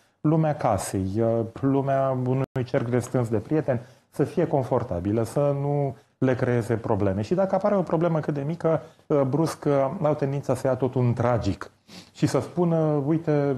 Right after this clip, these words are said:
trebuia să-mi cumpere roșii ieri și nu mi-ai cumpărat, uh, roșii ieri cum aș fi vrut eu, ci mâine când poți tu și am avut musafiri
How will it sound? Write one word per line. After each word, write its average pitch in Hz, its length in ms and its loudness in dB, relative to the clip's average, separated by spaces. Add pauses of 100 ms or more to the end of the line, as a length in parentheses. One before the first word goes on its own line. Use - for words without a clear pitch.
trebuia 147 320 0
să-mi 139 200 -2
cumpere 143 360 -2 (140)
roșii 131 380 -2
ieri 175 240 0
și - 160 -8
nu 160 100 -2
mi-ai 156 160 -2
cumpărat, 147 500 -2
uh, 139 160 2 (280)
roșii 143 380 2
ieri 147 280 0
cum 139 180 0
aș 123 140 0
fi 143 100 -2
vrut 135 320 0
eu, 156 160 2
ci - 240 -4 (460)
mâine 143 340 4
când 123 180 0
poți 131 260 0
tu 190 120 0
și - 140 -2
am 156 80 0
avut 156 220 2
musafiri 151 460 0